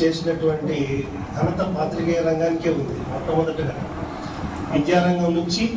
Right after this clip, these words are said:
నెక్స్ట్ స్టెప్ పాత్రికేయ రంగానికే ఉంటుంది. నాకు తెలిసినంత వరకు ఈ రోజుకి కూడా ఏ ఐఏఎస్ ఆఫీసర్, ఐపీఎస్ ఆఫీసర్ మీ సక్సెస్ కారణం ఏంటంటే న్యూస్ పేపర్ అనే చెప్తారు. అందరూ పుస్తకాలు కొని, పెద్ద పెద్ద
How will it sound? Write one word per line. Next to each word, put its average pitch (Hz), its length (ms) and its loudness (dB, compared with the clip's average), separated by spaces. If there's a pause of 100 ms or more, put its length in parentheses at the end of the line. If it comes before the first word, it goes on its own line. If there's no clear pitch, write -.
(140)
నెక్స్ట్ 160 360 0
స్టెప్ 185 460 0
పాత్రికేయ 165 360 2
రంగానికే 165 500 2
ఉంటుంది. - 500 -4
నాకు - 220 0
తెలిసినంత - 500 -4
వరకు 135 280 -2
ఈ - 60 0
రోజుకి - 340 -2
కూడా 170 300 0 (520)
ఏ 165 40 2
ఐఏఎస్ 160 420 2
ఆఫీసర్, 147 380 0
ఐపీఎస్ 151 340 0
ఆఫీసర్ 143 340 0
మీ - 140 -4
సక్సెస్ - 460 -2
కారణం 143 360 2
ఏంటంటే 135 520 0
న్యూస్ 131 340 -2
పేపర్ 139 220 0
అనే 139 100 0
చెప్తారు. - 720 -4 (800)
అందరూ 151 600 2
పుస్తకాలు 156 560 0
కొని, - 220 -2
పెద్ద 143 220 -2
పెద్ద 151 180 -2